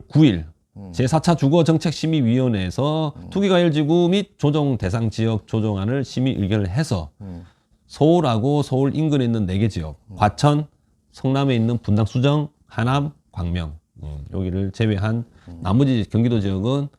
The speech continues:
Speaker 1: 투기 과열 지구에서 해제를 했습니다.
Speaker 2: 네.
Speaker 1: 음, 네. 그래서 이제 서서히 이제 정부에서 뭔가 좀 묶여 있는 부동산 시장 이게 좀 침체됐는데 이거를 좀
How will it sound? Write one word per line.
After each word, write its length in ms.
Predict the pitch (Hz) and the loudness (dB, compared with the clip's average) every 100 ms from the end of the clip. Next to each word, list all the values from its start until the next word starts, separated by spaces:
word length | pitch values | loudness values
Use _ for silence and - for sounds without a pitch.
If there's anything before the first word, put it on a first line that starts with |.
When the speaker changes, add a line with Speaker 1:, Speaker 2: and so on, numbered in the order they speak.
| - | -2
Speaker 1:
투기 300 | 202 196 208 | 2 2 2
과열 240 | 226 127 | 2 2
지구에서 420 | 110 110 104 - | 2 0 0 -2
해제를 380 | - 120 123 120 | -2 0 0 0
했습니다. 480 | 120 - 95 80 78 - | -2 -4 -6 -6 -12 -14
Speaker 2:
네. 120 | 92 | -8
Speaker 1:
음, 220 | 82 85 82 | -6 -6 -6
네. 300 | 92 85 76 76 - - - - - - | -6 -6 -10 -16 -20 -20 -20 -20 -12 -4
그래서 500 | 113 104 139 98 82 | -2 0 -2 -2 0
이제 140 | 117 117 | 0 2
서서히 500 | 143 160 190 175 123 | 0 2 4 4 2
이제 480 | 110 120 117 110 101 | 0 0 0 0 0
정부에서 600 | 131 131 117 107 120 110 | -2 0 -2 -2 -2 -2
뭔가 220 | 110 104 | -2 -2
좀 180 | 101 - - | -4 -8 -10
묶여 300 | - 117 175 | -4 -2 0
있는 240 | 160 131 110 | 0 2 0
부동산 560 | 127 143 135 120 107 | 0 0 0 0 0
시장 480 | 101 104 104 104 101 | -2 -2 0 0 -2
이게 220 | 78 98 92 | -2 -4 -4
좀 120 | 98 | -6
침체됐는데 800 | - 175 170 147 117 120 147 104 | -6 -4 -2 0 -2 -2 -2 -2
이거를 240 | 117 104 | -2 -2
좀 240 | 104 92 | -2 -4